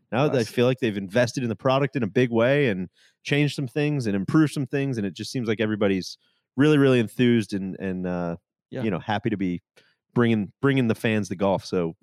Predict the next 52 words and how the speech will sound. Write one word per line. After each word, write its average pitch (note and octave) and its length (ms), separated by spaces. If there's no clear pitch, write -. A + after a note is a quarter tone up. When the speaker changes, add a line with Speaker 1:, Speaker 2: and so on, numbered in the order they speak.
Speaker 1:
congrats A2 440
to A2+ 80
them G2 160
on F#2 100
another, F2+ 280
another F#2+ 200
Speaker 2:
Yeah. D3 80
Speaker 1:
big G2 200
Speaker 2:
We C#3+ 80
had D#3 100
a C3+ 40
Speaker 1:
week. C#3+ 160
Speaker 2:
meetup D3+ 180
out D3 200
there C#3+ 160
today. C3 380
Neil B2+ 300
and A2 140
Casey A#2+ 520
did G#2 160
that A2 200
so - 80
we A2+ 80
could G#2 120
be A#2 80
on A2 160
the, - 500
on, - 220
on A#2 120
the A2 60
show C3+ 280
tonight. B2 520
We A#2+ 140
had A2 100
some, G2+ 240
some D3+ 140
Evan D#3+ 180
Scholars D3 840
towels C#3+ 560
and A#2 280
head B2+ 200
covers C#3 500
that A2+ 160
we A#2 80
did A#2 240
some - 120
Chicago B2 420
themed B2 260
stuff. A#2+ 400
Uh, A2+ 220
I A2+ 80
think C3+ 160